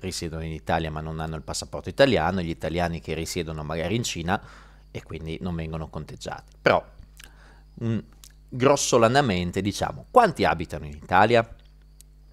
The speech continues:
Come sono disposti nel territorio? Cioè, ce ne sono più a Milano o più in Valsesia? Mm?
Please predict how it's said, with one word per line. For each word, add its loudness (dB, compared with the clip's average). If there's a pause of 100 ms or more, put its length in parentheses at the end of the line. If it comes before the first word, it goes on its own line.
(1000)
Come 4
sono 0
disposti 0
nel -4
territorio? 0
Cioè, -4
ce -8
ne -2
sono -4
più -2
a 2
Milano 4 (280)
o -6
più -4
in -4
Valsesia? -4 (280)
Mm? -6